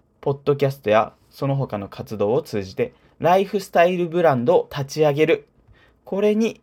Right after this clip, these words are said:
非常に興味があります。そして、共感してくれる人たちと一緒にこのブランドを育てていきたいと思っています。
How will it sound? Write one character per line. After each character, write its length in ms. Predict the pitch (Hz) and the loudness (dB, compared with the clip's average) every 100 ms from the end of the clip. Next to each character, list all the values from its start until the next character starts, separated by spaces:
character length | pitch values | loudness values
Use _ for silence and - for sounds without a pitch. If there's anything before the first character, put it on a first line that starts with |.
| _ _ _ _ _ | _ _ _ _ _
非 160 | - 180 | -10 -2
常 300 | 170 175 165 | 2 4 2
に 140 | 185 | -4
興 200 | 208 156 | 0 0
味 140 | 143 | 0
が 180 | 151 - - | 0 0 0
あ 60 | |
り 80 | 107 | -2
ま 140 | 98 | -4
す。 220 | 95 - _ _ _ _ | -10 -14 _ _ _ _
そ 160 | - 127 | -14 -12
し 80 | |
て、 300 | - 156 - _ _ _ _ - | 0 0 0 _ _ _ _ -4
共 260 | 190 175 | 2 2
感 220 | 170 165 | 2 -4
し 60 | 156 | -4
て 100 | 160 | -8
く 100 | 156 | -2
れ 100 | 160 | -2
る 100 | 156 | -2
人 200 | 151 170 | -6 -4
た 120 | 151 | -2
ち 100 | 120 | -2
と 80 | - - | -8 -12
一 120 | 160 | -10
緒 220 | - 214 | -2 0
に 180 | 208 - _ - _ | 0 -4 _ -20 _
こ 120 | - | -8
の 100 | 147 | -4
ブ 120 | 135 139 | 0 0
ラ 160 | 151 | 0
ン 80 | 151 | -2
ド 100 | 143 | -2
を 40 | |
育 160 | 123 - - | -2 0 0
て 80 | - | 0
て 160 | - - | -10 -10
い 100 | 123 | -10
き 100 | - | 0
た 100 | 220 | 2
い 100 | 214 | 2
と 140 | - _ - | 0 _ -10
思 160 | 123 131 | -4 -4
っ 80 | |
て 160 | - 180 | -4 -6
い 100 | 160 | -4
ま 160 | 98 95 | -4 -6
す。 240 | - _ | -8 _